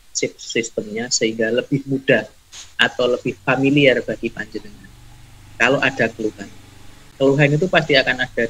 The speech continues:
dua minimal. Di sistemnya ada keluhan, atau di tataran payung hukumnya jenengan merasa perlu ada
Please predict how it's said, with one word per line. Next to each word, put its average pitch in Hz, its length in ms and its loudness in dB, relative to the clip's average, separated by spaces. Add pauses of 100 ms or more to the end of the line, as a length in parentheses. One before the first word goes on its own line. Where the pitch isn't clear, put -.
(160)
dua 113 240 -2
minimal. 101 560 -14 (160)
Di 120 160 -2
sistemnya 113 720 -2 (240)
ada 107 320 -6
keluhan, 110 480 -6 (560)
atau 139 400 0
di 127 160 -6
tataran 120 720 -4 (240)
payung 151 480 4
hukumnya 131 560 -2
jenengan 120 480 -6
merasa 110 480 -8
perlu 113 400 -4
ada 104 320 -12